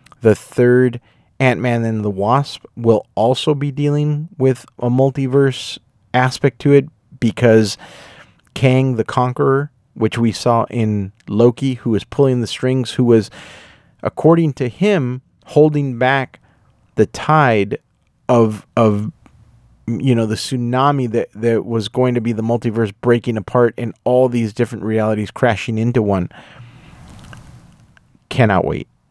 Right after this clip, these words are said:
I'm super excited. Is it gonna be the Beyonder,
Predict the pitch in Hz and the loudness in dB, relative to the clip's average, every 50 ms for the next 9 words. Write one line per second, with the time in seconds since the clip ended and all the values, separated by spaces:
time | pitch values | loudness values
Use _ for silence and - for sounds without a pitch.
0 | _ _ - 95 104 104 104 98 98 92 92 120 - - _ - - - 131 113 | _ _ -2 0 2 2 2 2 0 -2 -4 -6 -12 -18 _ -14 -2 0 0 2
1 | - 107 95 - - 107 95 98 98 92 - 113 120 113 120 120 127 120 110 117 | 2 -2 -2 -2 -2 0 0 0 0 -2 -2 -4 -2 -2 0 -2 -2 0 0 -2
2 | 113 95 98 87 104 104 107 107 117 123 127 135 151 147 147 | -2 -4 -4 -6 -4 -4 -2 -2 -2 -2 -2 -2 -2 -4 -4